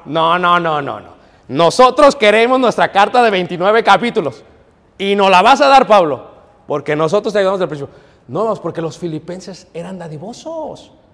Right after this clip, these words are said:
Vive la vida de esa manera, aunque solamente recibas cuatro capítulos en tu vida.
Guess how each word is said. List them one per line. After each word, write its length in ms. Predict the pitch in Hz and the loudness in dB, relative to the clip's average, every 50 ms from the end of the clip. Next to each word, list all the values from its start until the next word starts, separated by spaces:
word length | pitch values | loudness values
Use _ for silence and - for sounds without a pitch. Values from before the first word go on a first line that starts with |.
| _ _ _ _ _ _ _ _ _ _ _ _ _ | _ _ _ _ _ _ _ _ _ _ _ _ _
Vive 440 | - 127 117 220 247 294 311 330 320 | -20 -12 -8 -4 -4 -4 -4 -4 -4
la 140 | 294 269 247 | -4 -4 -4
vida 320 | 247 269 277 277 262 254 | -4 -4 -4 -2 -2 -2
de 100 | 247 254 | -2 -2
esa 220 | 262 262 269 254 240 | -4 -2 -4 -6 -4
manera, 320 | 240 226 220 233 240 247 | -4 -6 -4 -4 -4 -4
aunque 180 | 240 247 247 214 | -4 -4 -8 -6
solamente 500 | - 254 247 240 240 254 254 - 247 247 | -4 -2 -2 -2 -2 -4 -6 -6 -6 -6
recibas 400 | 247 233 - 247 240 240 226 - | -6 -6 -4 -4 -6 -6 -4 -6
cuatro 260 | - 220 220 262 247 | -6 -4 -2 -2 -2
capítulos 400 | - 220 220 262 220 247 240 240 | -2 -4 -6 -6 -6 -6 -4 -4
en 120 | 240 226 | -6 -6
tu 80 | 240 247 | -8 -10
vida. 640 | 254 269 277 294 285 262 214 170 - - - - | -8 -6 -4 -2 -2 -2 -4 -8 -10 -16 -20 -20